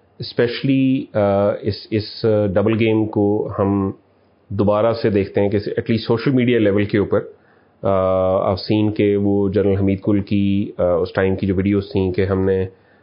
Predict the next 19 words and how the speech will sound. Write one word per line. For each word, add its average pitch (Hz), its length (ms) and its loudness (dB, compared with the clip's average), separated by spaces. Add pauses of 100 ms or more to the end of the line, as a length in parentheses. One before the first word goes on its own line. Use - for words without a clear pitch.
(120)
ابھی 101 500 0 (120)
امریکہ 101 380 0
کی 107 100 0
مدد 98 340 0
سے 101 80 0
روس 107 220 0
کو 113 100 -2
شکست - 380 -4
دی 98 200 0
ہے، 101 80 2
اور 95 420 0 (500)
انشاءاللہ 98 380 0
تاریخ 104 460 0
جو 107 120 2
ہے 104 60 2
وہ 101 160 2
یہ 101 100 0
لکھے 104 300 0
گی 101 220 0